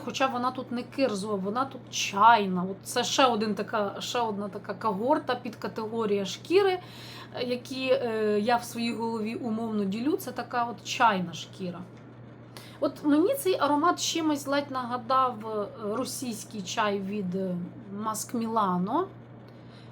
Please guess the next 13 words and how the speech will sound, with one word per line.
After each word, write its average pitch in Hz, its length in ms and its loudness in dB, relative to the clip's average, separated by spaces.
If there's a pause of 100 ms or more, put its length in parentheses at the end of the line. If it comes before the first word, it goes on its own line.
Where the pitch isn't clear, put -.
(120)
Е, 202 200 -4
тільки 269 340 2
там 277 300 6
чорний 302 840 4
крепко 240 380 0
заварений 208 580 0
чай, 190 320 -6
а 196 60 -12
тут 269 260 -4
зелений. 208 680 0
Цей 262 160 0
аромат 247 360 2 (140)
порівнюють, 208 800 -4